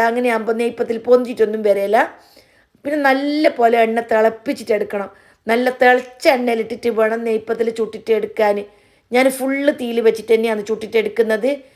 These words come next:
അങ്ങനെയാകുമ്പോൾ എണ്ണ കിടുന്ന സമയത്ത് തന്നെ പെട്ടെന്ന് പൊന്തിയിട്ട് വരും. ഇനി കുറച്ച് നേരിയ പോലെ തിന്നായ പോലെ ആയെങ്കിൽ നമുക്കിത് പൊന്തിയിട്ട് വരില്ല. ഇതിൽ പ്രത്യേകം ശ്രദ്ധിക്കേണ്ട കാര്യം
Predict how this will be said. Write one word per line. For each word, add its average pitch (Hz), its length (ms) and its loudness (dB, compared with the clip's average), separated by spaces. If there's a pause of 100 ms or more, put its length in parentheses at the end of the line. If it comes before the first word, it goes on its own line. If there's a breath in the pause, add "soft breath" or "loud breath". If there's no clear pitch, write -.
(260 soft breath)
അങ്ങനെയാകുമ്പോൾ 269 500 4
എണ്ണ 240 240 0
കിടുന്ന 240 320 0 (100)
സമയത്ത് 208 380 -2
തന്നെ 220 240 -2
പെട്ടെന്ന് 247 400 0 (100)
പൊന്തിയിട്ട് 220 520 -2
വരും. 202 200 4 (1300 soft breath)
ഇനി 254 140 2 (200)
കുറച്ച് 269 260 2 (140)
നേരിയ 285 500 6
പോലെ 220 200 2 (100)
തിന്നായ 269 480 2 (100)
പോലെ 220 240 2
ആയെങ്കിൽ 214 320 -2 (120)
നമുക്കിത് 220 360 -4
പൊന്തിയിട്ട് 233 500 -2
വരില്ല. 202 280 0 (640 soft breath)
ഇതിൽ 247 220 -2
പ്രത്യേകം 269 500 2
ശ്രദ്ധിക്കേണ്ട 233 520 0 (120)
കാര്യം 220 220 4